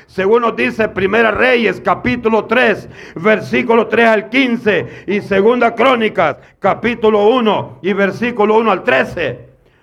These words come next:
Ahí nos dice, hermanos, que este hombre pidió mucha sabiduría.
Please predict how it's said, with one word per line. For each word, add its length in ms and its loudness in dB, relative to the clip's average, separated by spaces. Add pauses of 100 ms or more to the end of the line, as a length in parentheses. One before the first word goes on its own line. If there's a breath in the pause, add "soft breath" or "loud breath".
(180)
Ahí 180 0
nos 120 0
dice, 240 0
hermanos, 440 0
que 240 0
este 220 -2
hombre 840 -2
pidió 380 0
mucha 520 2
sabiduría. 960 0